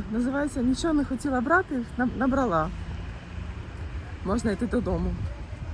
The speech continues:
Але ціни, ну, от на овочі ще ок. А всякі горішки, от я навіть порівняю. Мені здається, що навіть дорожче може виходити.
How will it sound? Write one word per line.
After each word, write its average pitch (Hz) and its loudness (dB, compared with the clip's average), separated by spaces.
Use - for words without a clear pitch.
Але 294 4
ціни, 359 4
ну, 269 2
от 196 0
на 302 4
овочі 415 4
ще 247 -2
ок. 165 0
А 202 4
всякі 302 2
горішки, 320 0
от 277 2
я 330 4
навіть 320 2
порівняю. 208 0
Мені 294 2
здається, 311 2
що 285 0
навіть 269 4
дорожче 180 0
може 175 -2
виходити. 165 -4